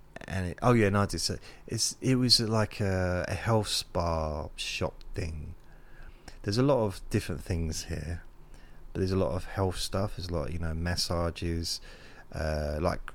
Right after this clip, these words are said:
genuine massage. I actually had a foot massage today, so that was nice.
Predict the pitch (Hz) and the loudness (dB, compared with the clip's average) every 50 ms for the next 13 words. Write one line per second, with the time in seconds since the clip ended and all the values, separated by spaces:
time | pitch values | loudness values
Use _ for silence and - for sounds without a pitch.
0 | - - - - - - - - - 107 98 90 90 87 85 82 82 80 80 - | -8 -8 -8 -8 -10 -12 -10 -2 2 2 2 4 4 2 2 2 0 0 -2 -2
1 | - - 85 78 78 - - - - - - - - - - - - - - - | -2 -2 -2 -2 -2 -4 -6 -6 -8 -8 -10 -14 -16 -18 -18 -18 -18 -20 -12 -6
2 | - 92 98 101 - - 95 87 90 - - - 104 - 87 92 95 - - - | -2 -2 0 2 2 2 2 2 0 -2 0 0 0 0 0 -2 -2 -2 -2 -2
3 | 85 82 85 - - - - 90 92 82 80 85 - - - - - - - - | -2 -4 -4 -6 -8 -10 -8 -6 -6 -6 -6 -6 -10 -14 -18 -20 -20 -20 -20 -20
4 | - - - - - - - - - - - - - - - 90 85 82 80 82 | -20 -20 -20 -20 -20 -20 -20 -20 -20 -20 -20 -10 -8 -4 0 2 2 2 2 0
5 | 80 82 90 - - 101 85 85 - - 87 85 87 101 - - - - - | -2 -4 -6 -6 -4 -4 -4 -4 -4 -4 -4 -2 -2 -2 -2 -4 -6 -8 -8